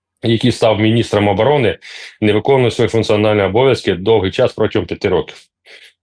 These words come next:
Чим відповідно цього закону. Чому президент, е, не виконував певні функціональні обов'язки, які прописані в цьому законі? Чому депутати ці питання не задають?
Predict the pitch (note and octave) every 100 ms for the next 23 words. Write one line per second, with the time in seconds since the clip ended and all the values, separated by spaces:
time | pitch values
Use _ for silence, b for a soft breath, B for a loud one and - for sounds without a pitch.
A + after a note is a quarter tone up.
0 | - B2+ A2+ G#2+ A2+ A#2 G2 A2 G#2+ G#2
1 | - G2+ F2+ F#2+ F2+ D2 - - _ B
2 | B B - A2 D#3 E3 F#3+ G3 E3 D#3
3 | B2 - - A#2 A2+ A2+ A#2 A#2 A#2 C3
4 | A#2+ A2+ G#2 - B2 A2 - A2+ - A#2
5 | A2 G#2+ G2+ B2+ B2+ - G#2 A2+ G#2 G#2
6 | G#2 G#2 F#2 G#2+ G2 G#2 - D#2 C2+ B
7 | B - C#3 D3+ A#2+ C#3 B2+ B2 A#2 -
8 | - G#2 - F#2 F2+ F2 F2+ D#2 -